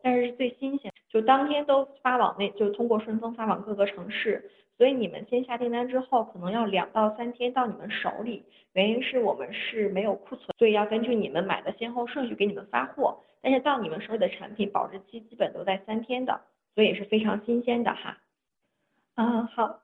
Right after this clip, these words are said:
<clears throat> 大家都感兴趣说自己做的酸奶跟乐纯酸奶有什么区别。首先，呃，我，我，我非常开心大家有人自己愿意做酸奶，因为你一旦自己做酸奶，就证明说你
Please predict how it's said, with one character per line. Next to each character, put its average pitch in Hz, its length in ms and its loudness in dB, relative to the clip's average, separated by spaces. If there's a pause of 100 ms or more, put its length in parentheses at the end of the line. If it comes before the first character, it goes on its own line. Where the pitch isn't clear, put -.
<clears throat> 277 320 10
大 226 100 0
家 233 120 -2
都 247 160 -4
感 208 240 0
兴 220 120 0
趣 214 140 0
说 226 180 -2
自 220 140 -6
己 214 100 0
做 202 220 4
的 202 100 -2
酸 214 160 -4
奶 214 220 -4
跟 202 180 2
乐 220 120 4
纯 214 220 -10
酸 208 140 -6
奶 202 60 4
有 196 100 -10
什 - 120 -20
么 - 160 -18
区 - 260 -12
别。 - 240 -12 (480)
首 202 240 2
先， 277 320 2 (120)
呃， 220 140 4
我， 175 200 4
我， 202 280 6
我 208 140 4
非 247 180 2
常 233 460 -2 (180)
开 220 200 2
心 226 100 0
大 220 100 0
家 220 140 4
有 190 140 4
人 135 200 0
自 208 60 -4
己 196 80 -2
愿 185 220 2
意 - 20 -6
做 185 120 -2
酸 180 120 -8
奶， - 60 -2
因 254 80 2
为 247 200 0
你 196 360 -2
一 202 100 -6
旦 240 220 4
自 254 80 -6
己 - 60 -4
做 - 100 -4
酸 214 120 2
奶， 208 140 2
就 208 140 -14
证 226 160 -2
明 196 160 -2
说 208 260 0
你 196 260 -12